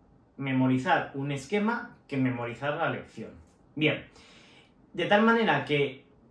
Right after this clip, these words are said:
podía tener, eh, y podía repasar de manera muy rápida, pues las semanas previas al examen o el día antes del examen,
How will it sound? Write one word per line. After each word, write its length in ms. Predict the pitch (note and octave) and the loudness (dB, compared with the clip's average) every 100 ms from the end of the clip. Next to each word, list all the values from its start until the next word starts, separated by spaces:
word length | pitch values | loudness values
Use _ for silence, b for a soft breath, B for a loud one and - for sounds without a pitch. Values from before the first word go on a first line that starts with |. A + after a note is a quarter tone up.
| - | 0
podía 360 | D#3+ D#3+ F#3+ | 2 4 2
tener, 480 | F#3+ G3+ G#3 E3 B2 C#3+ | 2 2 2 2 -2 -4
eh, 300 | C3 B2+ C3 | -2 -2 -2
y 80 | C3+ | -4
podía 540 | C#3+ D3 F3+ D3 - C3+ | -2 0 2 0 0 -4
repasar 840 | D3+ D3+ D3+ C#3+ C#3 - F#3+ C#3+ | 0 2 2 2 -2 2 2 2
de 60 | C3+ | 0
manera 360 | B2 C3+ E3+ | -4 -4 -4
muy 160 | E3+ E3 | -6 -6
rápida, 640 | F3+ G#3+ G#3+ G#3 B3 - B B B | -2 -2 0 -2 -4 -6 B B B
pues 180 | C3 B2 | -6 -4
las 160 | A#2 | -6
semanas 400 | A#2+ B2 D3 D3 | -4 -2 -2 -2
previas 340 | D3 D3 C#3+ C#3 | 0 0 0 -2
al 100 | C3+ | -4
examen 520 | E3 F#3+ F#3+ F3+ D#3+ | -4 -4 -2 -2 -2
o 100 | B2+ | -2
el 100 | A#2+ | -2
día 180 | D3 D#3 | 0 0
antes 180 | D3+ D#3 | -2 -2
del 100 | D#3+ | -2
examen, 480 | D#3 F#3 F#3 F#3 | -2 -4 -4 -6